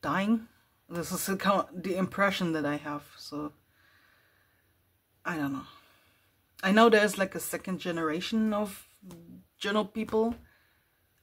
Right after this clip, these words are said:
but I don't know those people much, and I don't, I don't even know if I want to, <laughs> to be honest. I, I don't know. It's just like, you know, the olden, the olden generation is dying.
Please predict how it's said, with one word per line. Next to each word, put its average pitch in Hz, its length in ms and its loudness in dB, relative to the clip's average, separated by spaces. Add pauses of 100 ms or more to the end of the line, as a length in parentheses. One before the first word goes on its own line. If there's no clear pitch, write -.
(200)
but 185 160 0
I 170 80 4
don't 175 280 0
know 165 180 0
those 196 260 -2
people 196 320 -8
much, 190 340 -4 (300)
and 160 340 -10 (800)
I 175 120 -12
don't, 175 320 -12
I 208 140 4
don't 240 140 10
even 202 200 6
know 196 120 8
if 185 120 0
I 175 60 0
want 160 240 0
to, 294 120 -2 (160)
<laughs> - 140 -4
to - 140 -4
be 233 100 6
honest. 240 300 4
I, - 80 -6 (180)
I - 20 -20
don't - 160 -10
know. - 100 -12 (600)
It's 233 200 0
just 320 180 2
like, 220 160 8
you 233 140 2
know, 220 140 4
the 190 180 -2
olden, 190 600 0
the 165 120 -8
olden 180 280 0
generation 165 680 -4 (840)
is 165 120 -12
dying. 156 480 -6